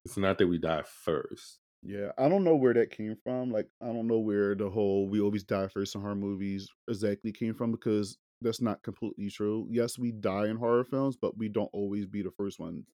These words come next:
Speaker 2: to die. Yeah, we might sacrifice ourselves for the white character, or we might just die, period.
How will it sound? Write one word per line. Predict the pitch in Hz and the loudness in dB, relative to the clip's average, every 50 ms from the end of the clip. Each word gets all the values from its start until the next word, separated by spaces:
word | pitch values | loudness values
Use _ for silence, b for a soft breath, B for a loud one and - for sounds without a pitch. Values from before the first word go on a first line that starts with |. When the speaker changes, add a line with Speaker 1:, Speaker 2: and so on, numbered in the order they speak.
| _ - - | _ -12 -8
Speaker 2:
to | - 113 | -8 -4
die. | 107 104 87 87 82 - - - - _ _ _ _ _ _ _ _ _ _ _ _ - | -2 -2 -4 -4 -6 -12 -16 -16 -20 _ _ _ _ _ _ _ _ _ _ _ _ 0
Yeah, | 120 127 127 123 | 6 6 8 8
we | 123 120 | 8 8
might | 113 110 110 - | 6 6 4 2
sacrifice | - - - 110 101 - - 98 - 110 104 101 - | 0 0 0 0 0 0 -2 -2 0 0 0 0 0
ourselves | 107 101 - - 107 104 104 101 - _ | -2 -2 0 0 2 2 2 0 -4 _
for | - 107 107 104 104 104 98 98 98 101 98 95 - _ b b b b _ _ - | -4 -2 0 0 2 2 2 2 0 0 -2 -4 -8 _ b b b b _ _ 0
the | 107 | 0
white | 92 95 98 95 - | 2 0 -2 -2 -2
character, | - - 107 98 98 98 98 _ - 98 98 95 92 | -4 -2 -2 0 0 -2 -2 _ 0 2 2 2 0
or | - - 95 95 92 92 90 | 0 -2 -2 -2 -2 -2 0
we | 98 104 | 0 2
might | 107 107 104 95 | 2 2 0 0
just | 101 98 98 | -4 -4 -2
die, | 95 104 101 104 101 | -2 0 0 0 0
period. | - - 123 113 110 107 101 95 92 92 92 85 | 0 0 0 2 2 2 0 0 0 -2 -2 -4